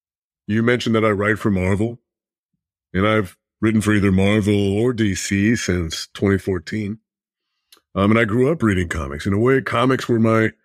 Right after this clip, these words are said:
definitive, like, reading experience of my childhood. I d-, I don't remember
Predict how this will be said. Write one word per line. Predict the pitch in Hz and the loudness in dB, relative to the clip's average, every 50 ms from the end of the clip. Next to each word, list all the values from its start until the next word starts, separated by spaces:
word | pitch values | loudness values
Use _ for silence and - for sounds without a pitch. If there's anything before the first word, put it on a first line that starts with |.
| _ _ _ _ _ _ _ _ _ _ _ - | _ _ _ _ _ _ _ _ _ _ _ -6
definitive, | - 120 113 - - - 147 151 147 147 143 131 131 127 120 113 101 95 - - - _ _ _ _ _ _ _ _ | -2 -2 -2 -2 -2 0 2 2 2 2 4 4 2 4 2 0 -2 -4 -10 -16 -20 _ _ _ _ _ _ _ _
like, | 110 107 101 98 87 - _ _ _ - 92 95 98 - - _ _ _ _ _ _ _ _ _ _ _ - | -2 -2 0 -2 -4 -6 _ _ _ -20 -18 -18 -18 -20 -20 _ _ _ _ _ _ _ _ _ _ _ -6
reading | 110 120 143 156 156 147 131 | -2 0 0 2 2 0 0
experience | 113 - - - 135 156 127 95 85 - | -2 -4 -4 -2 0 0 0 0 -2 -4
of | 101 82 | -4 -4
my | 98 92 | -4 -4
childhood. | - - 135 170 170 113 90 90 87 | -2 0 0 0 0 0 -2 -2 -2
I | 98 110 | -2 -4
d-, | 104 - - | -4 -6 -6
I | 123 | -6
don't | 131 135 135 160 147 | -4 -4 -4 -2 -2
remember | 131 127 135 147 143 127 113 107 95 - | 0 0 0 2 2 2 2 0 -2 -4